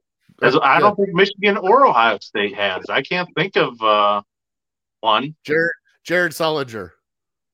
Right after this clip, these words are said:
Speaker 1: Jared Sullinger? I don't think so. Maybe the G League All-Star game.
Speaker 2: Hold on. Now, is it the N B A All-Star? Because Euro All-Star, Aaron Kraft is a god over there.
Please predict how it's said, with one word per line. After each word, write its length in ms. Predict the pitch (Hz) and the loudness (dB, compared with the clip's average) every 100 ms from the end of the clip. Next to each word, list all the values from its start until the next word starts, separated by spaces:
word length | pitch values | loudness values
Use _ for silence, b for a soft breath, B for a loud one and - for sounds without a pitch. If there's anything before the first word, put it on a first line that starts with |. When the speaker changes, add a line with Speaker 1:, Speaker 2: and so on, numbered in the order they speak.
| _ | _
Speaker 1:
Jared 280 | 107 120 131 | -12 -12 -10
Sullinger? 520 | - 143 170 175 180 | -2 0 0 0 2
I 140 | 156 | 4
don't 160 | 180 185 | 2 0
think 180 | - 226 | -4 -6
so. 100 | - 240 | -6 -2
Maybe 280 | 180 247 | 0 0
the 100 | 269 | -2
G 280 | 170 - 190 | -4 -4 -2
League 300 | 262 147 120 | 0 -2 0
All-Star 520 | 104 107 170 185 104 | 2 2 0 0 0
game. 320 | - 95 113 170 _ | -2 -6 -10 -14 _
Speaker 2:
Hold 280 | 156 170 185 | -4 -2 0
on. 200 | 170 131 - | -2 -4 -4
Now, 280 | 147 135 127 | -4 -4 -4
is 220 | 151 143 | -6 -4
it 140 | 151 160 | -8 -8
the 220 | 135 135 | -12 -8
N 160 | 139 160 | -8 -6
B 120 | 180 | -4
A 140 | 190 190 | -4 -2
All-Star? 500 | 180 190 - 202 208 | -4 -6 -6 -6 -6
Because 340 | 180 156 120 | -6 -8 -6
Euro 320 | 123 226 240 | 0 4 4
All-Star, 640 | 165 135 131 - 127 120 - | 4 -2 -6 -6 -6 -6 -4
Aaron 260 | 180 196 | -2 -2
Kraft 460 | 120 - 165 160 - | -4 -4 -2 -2 -4
is 140 | 117 | -14
a 40 | 104 90 - | -16 -20 -6
god 340 | 156 139 139 | -2 0 0
over 220 | 107 98 95 | -4 -10 -12
there. 280 | 92 85 | -12 -14